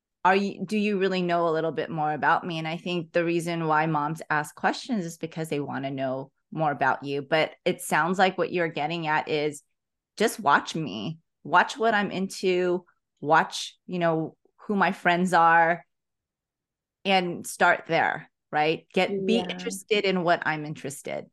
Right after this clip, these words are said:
Speaker 1: in.
Speaker 2: Yeah, 'cause, like, me personally, I wouldn't answer a question if,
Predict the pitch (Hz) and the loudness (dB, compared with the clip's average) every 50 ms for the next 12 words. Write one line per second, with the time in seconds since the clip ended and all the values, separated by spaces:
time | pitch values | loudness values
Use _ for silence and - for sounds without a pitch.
0 | _ _ _ - - - - 165 160 _ _ _ _ _ _ _ _ _ _ _ | _ _ _ -10 -10 -8 -10 -12 -14 _ _ _ _ _ _ _ _ _ _ _
1 | _ _ _ - 214 214 208 202 202 - 226 214 208 220 214 196 190 - - - | _ _ _ -2 0 2 2 0 0 0 -2 -2 0 0 0 0 0 -2 -8 -8
2 | - - 233 269 262 - 226 226 214 - 180 170 170 - - 196 220 262 285 262 | 2 6 8 8 8 6 4 2 2 0 -4 -6 -4 0 4 8 10 10 10 10
3 | 247 - - 208 208 208 214 208 180 170 - - - 185 185 - - - 170 - | 8 6 4 2 2 2 2 2 0 0 -2 0 -2 -2 -2 -2 -10 -16 -12 -12
4 | 185 185 | -12 -14